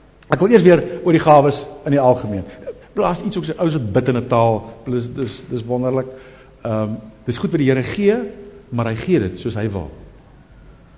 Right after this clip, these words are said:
Hy wil vir jou 'n gawe, minstens een gawe gee. Maar wat?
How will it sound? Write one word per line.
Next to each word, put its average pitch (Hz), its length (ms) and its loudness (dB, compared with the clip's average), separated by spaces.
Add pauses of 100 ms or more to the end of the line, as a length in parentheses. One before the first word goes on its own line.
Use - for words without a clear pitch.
(580)
Hy 127 100 -4
wil 160 120 -2
vir 156 120 -8
jou 135 220 -2 (1300)
'n 196 100 0
gawe, 160 460 -8 (100)
minstens 151 380 -8
een 165 200 -6
gawe 156 300 -6
gee. 87 240 -14 (720)
Maar 120 220 -8
wat? 151 160 -6